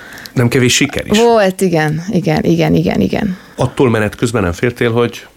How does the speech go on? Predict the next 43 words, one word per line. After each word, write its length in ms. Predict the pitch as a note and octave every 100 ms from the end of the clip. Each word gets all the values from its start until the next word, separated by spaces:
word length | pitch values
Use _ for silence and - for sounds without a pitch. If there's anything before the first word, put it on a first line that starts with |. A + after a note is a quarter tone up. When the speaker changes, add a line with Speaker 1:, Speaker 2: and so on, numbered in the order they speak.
| _ _ - -
Speaker 1:
elfogy 360 | - A2 - A2
a 40 |
levegő 380 | G#2 G#2 G2+ G#2+
körülötted, 540 | - A2+ B2+ E3 - D#2+
és 140 | -
a 60 | -
külföldiek 520 | F#2+ - G2+ G2 F#2+
azt 180 | F#2+ -
mondják, 260 | F#2 F2
már 160 | G2+ F2+
mind 140 | F#2+
a 40 | F2+
tulajdonosok, 680 | - F2 F2 E2+ E2+ F2+
hogy 140 | - F#2
hát 200 | - D#3
megpróbáltuk? 800 | G3 F#3 D#3 C3 A#2 A2 B2 - - - _ - _ _ _
Speaker 2:
Elfogyott 500 | - E4 C4+ D#3 D3+
a 40 | D3+
levegő 320 | D3+ C#3+ D3
körülöttem. 720 | D#3 D3 D3 D3 D3 D#3 F#3 - _ _ -
Én 100 | G3+
nem 140 | B3
magamtól 380 | E3+ C3+ - -
jöttem 300 | - - -
el 80 | -
a 60 |
Viaszattól, 580 | - - F#3 F#3 - F#3
engem 160 | F3+ F#3
kirúgtak. 500 | - F#3 - - F#3+ - -
Speaker 1:
Ja, 60 | G2+
téged 260 | A2+ A#2+ A#2+
kirúgtak? 380 | - B2 -
Speaker 2:
Engem 160 | A3+ D#4
kirúgtak, 440 | F4+ G3 - E3+
persze. 340 | - - - - F#3+
Speaker 1:
Dacára 400 | B2+ G#2+ - A2
annak, 220 | A#2+ B2
hogy 120 | C3
ennyire 260 | B2 A2 A2
ment 180 | G#2+ G#2+
a 40 |
szekér? 360 | A#2 - - G3+
Speaker 2:
Igen, 320 | - - G#3+